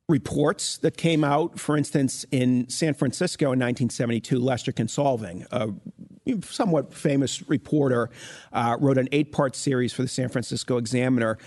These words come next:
basically exposing all of the things about Jim Jones that we know about him now, that he was engaged in fake faith healings,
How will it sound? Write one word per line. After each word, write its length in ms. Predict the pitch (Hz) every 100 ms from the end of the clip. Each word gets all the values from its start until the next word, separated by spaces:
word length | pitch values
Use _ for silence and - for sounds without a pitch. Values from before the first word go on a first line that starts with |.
| - - - -
basically 420 | 453 - - 226
exposing 560 | 147 - 180 180 139 139
all 300 | 131 151 160
of 60 |
the 100 | 139
things 260 | - 147 131
about 220 | 123 120
Jim 240 | - 123
Jones 380 | 120 123 117 117
that 140 | 127 -
we 140 | 123
know 220 | 127 123
about 260 | 123 120 113
him 100 | 113
now, 280 | 120 117 107
that 100 | 98
he 220 | 127 110
was 180 | 117 113
engaged 340 | 113 127 120
in 80 | 117
fake 420 | - 131 135 - -
faith 340 | - 156 151
healings, 580 | 170 156 156 156 143